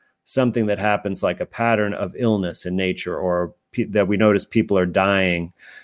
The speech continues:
right? That is what's called epidemiological analysis, or the science of epidemiology, which is descriptive.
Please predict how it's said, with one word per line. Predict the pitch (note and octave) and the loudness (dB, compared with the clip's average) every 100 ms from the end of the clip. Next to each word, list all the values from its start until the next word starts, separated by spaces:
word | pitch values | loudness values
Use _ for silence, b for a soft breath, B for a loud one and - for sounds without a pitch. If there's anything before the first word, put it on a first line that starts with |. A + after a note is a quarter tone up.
| B | B
right? | - G2+ A#2+ - _ B B B - | 2 4 4 0 _ B B B -14
That | A#2 A2+ D#3+ G3+ C#3 | -2 4 6 4 4
is | D#3 | 2
what's | C#3+ C3+ | 4 4
called | - C#3+ B2+ A#2 - - | 4 6 6 6 0 0
epidemiological | C3 A2+ G#2+ A#2 A2+ G#2 G#2 G2+ G2 G2+ G2 F#2+ F#2+ G#2 | 2 0 2 2 4 4 2 2 0 -4 -2 0 0 -2
analysis, | F#2 F2+ F2 F2 - - F#2+ | -4 -2 -2 -4 -6 -6 -2
or | F#2 F2 | -2 -2
the | |
science | F#2 - G#2+ G#2 G2+ | -2 0 2 2 0
of | F#2+ | -2
epidemiology, | G2 F#2 F#2 F#2+ F#2 F#2 A2 C#3 A2+ F#2+ F#2 | 0 0 -2 -2 -2 0 4 4 4 0 -2
which | F#2+ - | -2 -2
is | G2+ - | -6 -6
descriptive. | - F#2+ - - C#3+ D3 - - - | -8 -6 -6 0 2 2 0 -12 -12